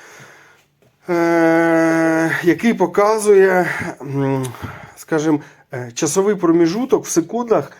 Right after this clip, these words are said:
який буде робити, е, ну, який буде працювати турбіна в, е,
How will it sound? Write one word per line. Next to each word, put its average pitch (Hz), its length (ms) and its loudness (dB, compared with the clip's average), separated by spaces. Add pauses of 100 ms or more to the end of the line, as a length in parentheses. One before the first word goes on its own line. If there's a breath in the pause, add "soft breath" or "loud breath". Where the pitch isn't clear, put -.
(140 loud breath)
який 156 300 -4
буде 175 300 0
робити, 151 760 0 (360 soft breath)
е, 113 300 -12 (140)
ну, 190 140 2
який 156 200 0
буде 175 180 2
працювати 160 680 -2 (120)
турбіна 175 800 0 (440 loud breath)
в, 131 300 -2 (360)
е, 147 300 2